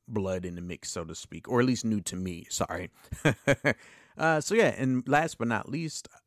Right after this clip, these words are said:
for crew, our production designer is Christine Gibler. Christine, Kristen Gibler, excuse me.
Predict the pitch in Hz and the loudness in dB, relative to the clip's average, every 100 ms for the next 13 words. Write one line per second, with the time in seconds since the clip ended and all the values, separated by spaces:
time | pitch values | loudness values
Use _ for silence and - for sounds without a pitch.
0 | _ - 104 - 175 117 98 - 101 - | _ -4 -2 -2 0 0 0 -4 -4 -4
1 | - 117 104 92 87 90 95 98 101 - | -4 -6 -6 -6 -6 -6 -8 -10 -10 -12
2 | - - 170 - 151 147 147 139 _ - | -10 -8 -8 -8 -6 -6 -8 -10 _ -18
3 | 107 107 120 98 92 - _ _ _ _ | -4 0 0 -2 -6 -10 _ _ _ _
4 | _ _ _ - 165 151 - - 139 143 | _ _ _ -10 -8 -6 -8 -10 -8 -6
5 | 139 139 135 _ _ _ - 147 - 101 | -6 -8 -12 _ _ _ -2 -2 0 -6
6 | - 107 87 - - - 208 127 92 | -6 -8 -8 -8 -12 -6 -6 -6 -10